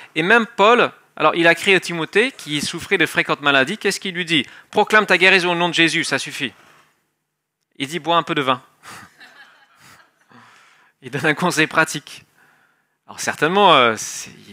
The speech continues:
la prière, euh, fait partie évidemment de, de, de ce que, de nos recours. Même Paul lui-même dit aux, à les, euh, aux Galates, «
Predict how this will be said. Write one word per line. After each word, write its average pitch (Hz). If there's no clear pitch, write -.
la 113
prière, 160
euh, 117
fait 117
partie -
évidemment 147
de, 110
de, 104
de -
ce -
que, -
de 113
nos 131
recours. 135
Même 208
Paul 220
lui-même 190
dit 202
aux, 135
à 135
les, 135
euh, 127
aux 127
Galates, « 135